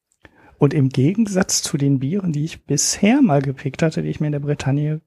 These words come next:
geholt hab, war das echt gut. Also die anderen davor waren so,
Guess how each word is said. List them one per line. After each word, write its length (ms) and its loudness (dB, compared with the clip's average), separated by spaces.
geholt 340 -2
hab, 160 -2
war 420 2
das 200 2
echt 260 -4
gut. 380 -4
Also 220 2
die 160 -2
anderen 280 4
davor 340 0
waren 480 2
so, 200 -6